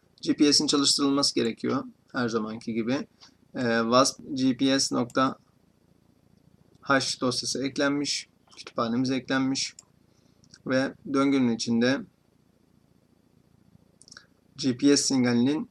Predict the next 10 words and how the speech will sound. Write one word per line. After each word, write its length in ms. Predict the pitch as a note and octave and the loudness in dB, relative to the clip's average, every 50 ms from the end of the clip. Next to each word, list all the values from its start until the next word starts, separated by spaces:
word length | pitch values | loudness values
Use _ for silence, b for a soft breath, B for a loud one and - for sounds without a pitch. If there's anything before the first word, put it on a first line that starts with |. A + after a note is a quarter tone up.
| _ _ _ _ _ _ _ _ | _ _ _ _ _ _ _ _
e, 280 | C3+ B2 A#2+ A#2+ A#2 A2+ A2+ | -4 -2 0 0 0 0 0
bulunması 720 | B2 A#2+ B2+ B2+ B2+ B2+ B2 B2+ - - B2+ A#2+ A2+ - - - _ _ - - - _ - - - - - - - - | 2 2 4 4 4 4 4 2 2 2 2 0 0 -2 -8 -18 _ _ -18 -18 -16 _ -20 -20 -14 -12 -10 -10 -2 -2
sağlanıyor. 640 | - - B2+ A2 G#2+ G#2+ G#2+ G#2+ A2+ B2+ C#3 C#3+ C3 B B B B B B B _ - | 0 0 0 0 -2 -2 -2 -2 0 0 0 0 -2 B B B B B B B _ 2
Bu 160 | C3 B2+ A#2+ | 2 2 4
cep 220 | B2+ C3 B2 - | 4 2 2 2
telefonlarında 600 | - B2 A#2+ A2+ B2+ B2 B2 B2 A#2+ A#2+ A#2+ A#2+ A2+ | 2 2 4 4 2 2 4 4 4 4 4 4 4
da 120 | A#2+ A2+ | 4 4
var 160 | A#2 A#2 A2+ | 4 4 2
olduğu 320 | A2+ G#2+ G#2 G#2 G#2+ G#2 G#2 | 2 -2 -4 -6 -8 -8 -8
gibi 300 | A2+ - - C#3 - | -10 -4 -2 -2 -2